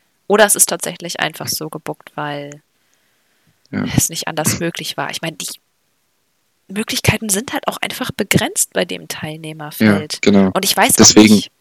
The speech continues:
Speaker 1: Ja.
Speaker 2: Hm, ist halt auch blöd, dass Naito gerade Champion ist. Also ich find nicht blöd, dass er Champion ist oder so, weil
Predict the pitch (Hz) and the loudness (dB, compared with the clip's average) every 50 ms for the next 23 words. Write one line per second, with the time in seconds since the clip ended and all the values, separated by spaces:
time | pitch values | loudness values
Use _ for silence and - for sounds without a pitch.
0 | _ _ - - - - - 143 110 107 _ _ _ _ _ _ _ _ _ _ | _ _ -16 -16 -14 -10 -10 -10 -10 -12 _ _ _ _ _ _ _ _ _ _
1 | _ _ _ _ _ _ _ _ - - - - - - - - - - - - | _ _ _ _ _ _ _ _ -14 -14 -12 -12 -12 -14 -12 -12 -12 -12 -12 -14
2 | - - - - - - - - - - - _ _ _ _ _ _ _ _ _ | -14 -16 -6 2 6 8 8 8 8 4 0 _ _ _ _ _ _ _ _ _
3 | _ _ _ _ _ _ _ _ _ _ _ _ _ _ - - - - - - | _ _ _ _ _ _ _ _ _ _ _ _ _ _ -16 -14 -14 -14 -16 -20
4 | - - - - - - 107 98 95 98 - 98 - 135 131 127 131 - - - | -20 -20 -20 -6 0 2 4 4 2 2 2 4 6 8 8 8 6 6 8 6
5 | 127 135 - 110 - - 107 101 120 131 - 117 107 - 113 98 104 107 101 95 | 6 6 6 2 2 2 4 4 4 4 4 0 0 0 0 0 0 -2 -2 -2
6 | - - 110 117 113 104 - - - - 98 104 110 - - 151 - _ _ _ | 0 0 0 -2 -2 -6 -10 -10 -6 -2 2 2 4 6 6 4 4 _ _ _
7 | - 113 117 113 - - - 120 131 - 143 - - - - - - 117 127 143 | 6 6 6 6 6 4 4 6 8 8 6 6 6 2 2 4 6 4 4 4
8 | 135 104 98 95 92 98 92 - - - 98 95 95 95 98 95 | 2 0 0 -2 -4 -8 -8 -8 -6 -4 -2 0 2 2 2 2